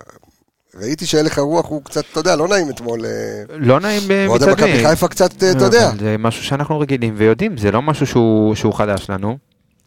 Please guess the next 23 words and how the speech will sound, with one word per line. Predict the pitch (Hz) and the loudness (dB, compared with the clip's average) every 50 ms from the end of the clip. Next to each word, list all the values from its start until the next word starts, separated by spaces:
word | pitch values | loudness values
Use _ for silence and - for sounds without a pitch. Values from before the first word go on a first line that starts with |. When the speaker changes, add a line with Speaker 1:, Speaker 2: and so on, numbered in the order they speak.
| _ _ _ _ _ - - _ - | _ _ _ _ _ -20 -18 _ -2
Speaker 2:
בסדר, | - 160 - 240 156 | -2 -2 -2 -2 -4
אנחנו | 123 113 - 120 117 117 117 113 | -6 -4 -4 -2 -2 -2 -2 0
תכף | - 139 151 151 - | 0 0 0 -2 -2
ניכנס | 151 - 139 143 151 147 - - | -4 -2 -2 -2 -2 -4 -4 -2
למה | 131 135 143 160 156 147 139 | 0 0 2 2 2 2 2
לא | 123 127 135 151 | 2 4 2 2
צריך | - - - 135 123 139 - - - | 2 2 2 2 2 0 -2 -4 -2
להקצין | 131 117 110 - - - 147 143 131 | -2 -2 -2 -2 -4 -4 -4 -2 0
ולהגיע | 123 113 113 110 110 120 135 | 0 2 2 2 2 2 2
לרמות | 131 123 117 113 113 143 123 - | 2 2 0 0 0 0 0 0
כאלה, | - 131 127 170 196 165 131 | 2 2 2 2 2 2 2
Speaker 1:
נכון, | 113 107 104 | 2 2 2
Speaker 2:
אבל, | 110 107 | 0 0
Speaker 1:
נכון. | 104 107 | 0 0
Speaker 2:
אה, | 107 107 107 104 101 104 104 - _ _ _ _ - - - - _ _ _ _ _ - - - | 0 0 0 0 -2 -4 -6 -10 _ _ _ _ -20 -20 -20 -20 _ _ _ _ _ -16 -10 -6
Speaker 1:
ו-, | 101 113 107 110 - | -4 -4 -4 -4 -8
ו-, | 113 92 104 110 107 101 | -8 -6 -4 -4 -2 -2
ושלא | 92 104 - - 113 147 180 | 0 0 0 0 0 0 0
נטעה, | 208 208 - 247 226 165 98 82 - _ | 0 2 4 4 4 4 2 -4 -10 _
צריך | - - 123 156 175 - | -8 -4 -4 -2 -2 -2
שיפור. | - 214 - 233 226 160 101 - _ _ _ - _ _ _ - | -2 -2 -2 0 -2 -2 -2 -4 _ _ _ -20 _ _ _ -18
חובה | - - - 131 135 185 202 | -8 -4 -2 2 4 2 2
שיפור, | - - 208 156 - 196 190 170 139 | 2 -2 -6 -4 -2 0 0 0 0